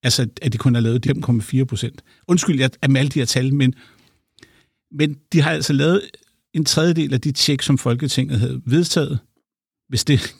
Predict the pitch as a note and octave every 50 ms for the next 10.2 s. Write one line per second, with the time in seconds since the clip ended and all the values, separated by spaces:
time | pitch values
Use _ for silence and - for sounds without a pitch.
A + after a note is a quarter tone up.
0 | _ - - A#2+ - _ _ C#3+ C3+ A#2+ A2+ C3+ C3+ D3 C#3 C3 B2+ B2+ A#2+ -
1 | _ _ _ _ _ _ _ _ _ _ _ - C3 B2+ B2+ A2+ A#2+ D3+ D3+ -
2 | E3 B2+ A#2+ - - B2+ B2+ C#3 C3+ B2+ - - A#2+ - - _ _ _ _ _
3 | _ _ _ _ _ _ _ _ _ _ _ _ _ _ C3+ G#2+ - B2+ A#2 A2+
4 | A2 A2 - - - C3+ - - - - _ - - C4+ - - - B2+ - -
5 | - - - - - - _ _ _ _ _ _ _ _ _ _ _ - B2 -
6 | - C3 A#2 A2+ A#2 B2+ C3 A2+ - B2 A#2+ B2 B2+ - - D3 B2 A#2 - B2
7 | - - B2 A#2 - - - - - - - A#2 - - - - _ _ _ _
8 | _ _ _ - D3 B2 - D3+ C#3+ C#3 - _ _ _ _ C3+ C#3+ D#3+ - -
9 | - E3+ C3+ - - - - A#3 - C#3 B2+ - - - - F3+ - - _ -
10 | D3 D3 -